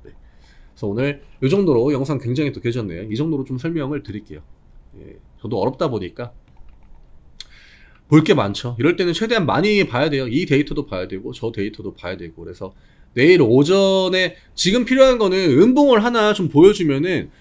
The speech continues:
그러면 좀 난이도가 내려갈 것 같긴 하거든요. 근데 양양양 패턴이 계속 나오기 때문에 난이도가 점점 올라갑니다. 제가 설명드린 입장에서도. 저희 채널 링크 누르시고 무료 종목 신청 누르신 다음에 포스코 퓨처엠이라고 남겨주세요.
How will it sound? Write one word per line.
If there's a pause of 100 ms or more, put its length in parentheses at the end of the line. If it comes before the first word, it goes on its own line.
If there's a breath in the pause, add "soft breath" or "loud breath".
(160 soft breath)
그러면
좀
난이도가
내려갈
것
같긴
하거든요.
근데
양양양
패턴이
계속
나오기
때문에
난이도가
점점
올라갑니다. (340 soft breath)
제가
설명드린
입장에서도. (920 soft breath)
저희
채널
링크
누르시고
무료
종목
신청
누르신
다음에
포스코
퓨처엠이라고
남겨주세요.